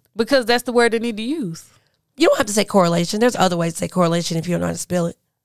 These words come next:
Speaker 1: But if I
Speaker 2: Wait,
Speaker 1: wanna
Speaker 2: you
Speaker 1: say
Speaker 2: slide that I
Speaker 1: correlation
Speaker 2: in, you slide that I in there, correlation.
Speaker 1: Oh, well, you know what I meant. <laughs>
Speaker 2: Just don't use the word.
Speaker 1: But you can, you can learn to spell correlation.
Speaker 2: That's true.
Speaker 1: There's certain words, like, I don't know that I'm spelling it wrong until I write it down.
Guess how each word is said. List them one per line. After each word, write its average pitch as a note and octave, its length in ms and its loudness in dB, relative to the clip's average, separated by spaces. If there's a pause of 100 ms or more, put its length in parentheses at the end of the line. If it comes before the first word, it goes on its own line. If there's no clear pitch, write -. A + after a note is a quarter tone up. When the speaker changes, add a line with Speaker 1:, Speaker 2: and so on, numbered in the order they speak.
(540)
Speaker 1:
But E3 160 -4
if E3+ 140 0
I F3 80 2
Speaker 2:
Wait, G3 140 4
Speaker 1:
wanna F3 140 -2
Speaker 2:
you G3 60 -4
Speaker 1:
say F#3 120 0
Speaker 2:
slide G#3 180 2
that G3 140 0
I G3 40 2
Speaker 1:
correlation G#3+ 320 2
Speaker 2:
in, G3 60 -4
you F#3+ 80 0
slide G3 260 0
that G3 120 0
I G#3+ 180 2
in G3 140 0
there, F#3+ 200 -2
correlation. G3 840 0 (440)
Speaker 1:
Oh, F#3+ 160 0
well, F3+ 260 4
you G#3+ 160 2
know A#3 160 4
what G#3+ 100 4
I G3+ 80 6
meant. A3+ 400 -2
<laughs> - 40 0 (2000)
Speaker 2:
Just - 160 -6
don't G#3 160 -4
use F3+ 180 -6
the - 40 -20 (100)
word. A3 100 -20 (300)
Speaker 1:
But G#3 200 -2
you C#4 100 2
can, G#3 280 -8
you B3 100 -4
can F3+ 220 0
learn F3 260 2
to - 120 -8
spell E3+ 300 -2
correlation. F#3+ 600 -4 (180)
Speaker 2:
That's E3 200 -4
true. D#3+ 280 -2
Speaker 1:
There's A#3 180 2
certain F#3 300 -2
words, G3 260 2
like, E3+ 200 -4
I F#3+ 120 2
don't F#3+ 240 -2
know F3+ 400 0
that E3 160 0
I'm E3 100 -2
spelling G3 380 0
it C3+ 40 -8
wrong E3 180 -6
until E3+ 180 -6
I D#3+ 60 -2
write D#3+ 160 -2
it C#3 80 -12
down. E3 240 -10